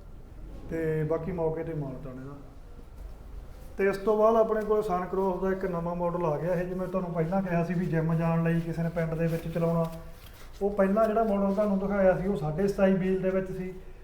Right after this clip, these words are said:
ਇਹ ਹਾਈਟ ਦੇ according ਜਿਵੇਂ ਛੇ ਫੁੱਟ ਆ, ਕਿਸੇ ਦੀ ਹਾਈਟ ਛੇ ਫੁੱਟ ਤਿੰਨ ਇੰਚ ਆ, ਇਹ ਉਹਨਾਂ ਲਈ ਆ।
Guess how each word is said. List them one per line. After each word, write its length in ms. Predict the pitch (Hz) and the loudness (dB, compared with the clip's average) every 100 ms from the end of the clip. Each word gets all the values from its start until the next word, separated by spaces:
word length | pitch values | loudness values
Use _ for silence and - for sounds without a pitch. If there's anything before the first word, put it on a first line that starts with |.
| - - | -14 -2
ਇਹ 200 | 202 202 | 0 2
ਹਾਈਟ 320 | 160 170 170 | 2 0 0
ਦੇ 160 | 180 190 | 2 2
according 420 | 185 175 175 185 | 2 0 0 -2
ਜਿਵੇਂ 180 | 185 185 | -4 -4
ਛੇ 240 | - 170 | -2 -2
ਫੁੱਟ 280 | 170 170 175 | -2 -2 -2
ਆ, 60 | 175 | -2
ਕਿਸੇ 220 | 170 175 | -2 -2
ਦੀ 160 | 170 | -2
ਹਾਈਟ 280 | 165 165 165 | 0 0 0
ਛੇ 160 | 165 170 | -2 -2
ਫੁੱਟ 160 | 170 | -2
ਤਿੰਨ 280 | 170 175 165 | -2 0 0
ਇੰਚ 260 | 170 165 175 | 0 0 2
ਆ, 180 | 170 170 - - - | 2 0 -4 -8 2
ਇਹ 80 | 202 | 6
ਉਹਨਾਂ 300 | 185 170 202 | 6 4 4
ਲਈ 220 | 196 190 | 4 4
ਆ। 100 | 190 | 0